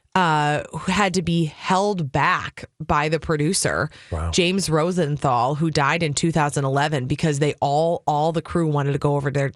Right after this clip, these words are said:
Speaker 1: to just kick the crap out of him because they were so enraged that this has happened, that this had happened on their set to this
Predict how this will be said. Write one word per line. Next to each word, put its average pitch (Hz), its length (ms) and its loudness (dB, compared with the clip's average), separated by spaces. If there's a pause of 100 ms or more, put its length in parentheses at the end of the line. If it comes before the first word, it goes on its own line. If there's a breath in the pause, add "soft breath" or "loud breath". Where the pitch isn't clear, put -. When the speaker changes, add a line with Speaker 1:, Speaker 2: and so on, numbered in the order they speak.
Speaker 1:
to 151 120 0
just 143 220 -2
kick 147 160 0
the 135 80 -4
crap 123 260 0
out - 140 -2
of - 80 -6
him - 240 -6
because 143 260 -2
they 139 120 0
were 139 120 -2
so 139 280 0
enraged 135 460 -2
that - 40 -10
this 139 140 -2
has 131 100 -2
happened, 127 460 -2
that 143 120 -2
this 151 140 0
had 147 100 0
happened 135 360 0
on 131 140 0
their 127 120 0
set 127 360 -2
to 151 120 -2
this 127 320 -2